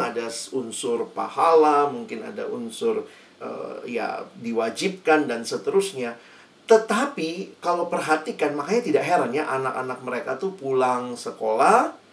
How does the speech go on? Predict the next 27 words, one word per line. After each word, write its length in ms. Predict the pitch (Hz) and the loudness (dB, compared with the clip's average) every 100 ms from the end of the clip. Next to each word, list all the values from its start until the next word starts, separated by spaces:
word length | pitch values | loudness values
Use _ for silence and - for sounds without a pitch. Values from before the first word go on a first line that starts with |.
| _ - | _ -20
mesti 380 | - - 123 | -16 -8 -4
ngaji 340 | 127 131 135 135 - | -2 -2 -4 -6 -8
gitu, 220 | 113 117 120 | -14 -10 -4
ya. 240 | 143 185 - _ _ | -4 -4 -10 _ _
Nah, 320 | 131 127 120 - | -8 -6 -8 -12
khatam 560 | - - 180 - - - | -2 2 2 0 -2 -4
itu 240 | 175 - | -10 -6
diperkirakan 960 | 226 156 - 147 - 151 143 143 180 180 | -6 -4 -2 -2 0 0 0 -2 -4 -2
kira-kira 400 | 147 135 151 156 | -2 0 -2 -2
kelas 400 | 139 135 - - | -2 -2 -4 -8
tiga 240 | 127 - - | -4 -2 -2
S 160 | - - 135 | -4 -6 -6
M 240 | 123 123 | -8 -6
P 320 | - 151 123 | 2 4 4
lah. 160 | - - - _ _ - _ _ _ _ _ | -2 -10 -18 _ _ -20 _ _ _ _ _
Khatam 400 | - 139 - 131 | -4 -2 0 0
itu 240 | 135 127 190 | 0 2 2
berarti 320 | 123 - 156 | 2 0 -4
selesai 400 | 131 123 139 135 | -2 -2 0 0
membaca 720 | 135 123 113 113 147 143 180 - - _ _ _ - | 0 -2 -2 -2 2 2 0 -6 -20 _ _ _ -16
kitab 320 | 98 101 110 | -10 -8 -8
suci. 400 | - - - 101 - _ _ _ _ _ _ _ _ _ _ _ - - _ _ _ - | -10 -16 -16 -20 -20 _ _ _ _ _ _ _ _ _ _ _ -14 -14 _ _ _ -2
Pertanyaannya, 600 | - 170 165 165 185 208 | 4 6 6 8 8 8
orang 240 | 175 170 | 8 6
Kristen 320 | 175 170 214 196 | 4 2 4 4
gimana, 480 | 139 139 196 156 | 2 4 4 4
ya? 160 | 127 | 2